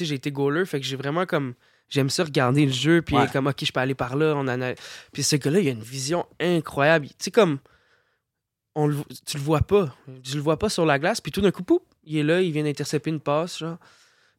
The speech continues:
Speaker 1: Puis non, je trouve il est vraiment, il a, il a, il a pris le Canadien aussi sur ses épaules,
Speaker 2: Ouais,
Speaker 1: tu sais.
Speaker 2: ouais.
Speaker 1: Ça, je pense que c'est rare, man, un jeune comme ça qui prend vraiment
Speaker 2: Ouais.
Speaker 1: le Canadien comme,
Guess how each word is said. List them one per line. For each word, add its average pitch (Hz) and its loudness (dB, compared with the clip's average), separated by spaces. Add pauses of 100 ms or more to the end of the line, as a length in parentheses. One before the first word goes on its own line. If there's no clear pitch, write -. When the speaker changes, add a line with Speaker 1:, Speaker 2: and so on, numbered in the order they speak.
Speaker 1:
Puis 139 2
non, 185 4
je 165 0
trouve 226 -2
il 156 0
est 147 0
vraiment, 143 -2
il 185 0
a, 147 2
il 139 -2
a, 131 -2
il 139 -6
a 135 0
pris - -2
le 190 -4
Canadien 139 0
aussi 151 -4
sur 139 -8
ses 131 -10
épaules, 117 0
Speaker 2:
Ouais, 110 2
Speaker 1:
tu 101 0
sais. 101 -2
Speaker 2:
ouais. 92 -10 (380)
Speaker 1:
Ça, 156 -4
je 151 -6
pense 160 -2
que 147 0
c'est - -6
rare, 165 2
man, 165 -2
un 135 -2
jeune 151 -2
comme 135 -6
ça 151 -4
qui - -16
prend - -8
vraiment 139 -2
Speaker 2:
Ouais. 156 -2
Speaker 1:
le - -6
Canadien 139 -4
comme, 120 -8